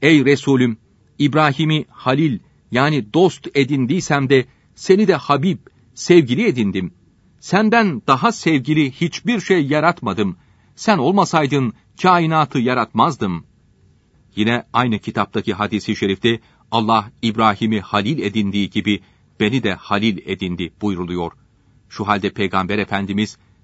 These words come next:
hem Habib'dir hem Halil'dir. Sevginin kuvvetli olmasına aşk denir. Mevlid'de de,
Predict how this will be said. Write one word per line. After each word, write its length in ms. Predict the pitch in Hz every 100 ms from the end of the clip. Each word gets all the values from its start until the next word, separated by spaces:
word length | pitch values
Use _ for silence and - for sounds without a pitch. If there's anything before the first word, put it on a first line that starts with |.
| _
hem 260 | 113 117
Habib'dir 680 | 87 - 92 101 - 107 95 _ _ _
hem 280 | - 98 90
Halil'dir. 560 | - 90 95 87 78 - _ _ _ _ _ _ _ _ _ -
Sevginin 540 | - 185 185 233 233
kuvvetli 440 | - 170 160 -
olmasına 500 | 208 160 160 - 156 -
aşk 320 | 160 - -
denir. 300 | 90 82 _ _ _ _ _ _ -
Mevlid'de 520 | 113 107 104 - 139
de, 180 | 131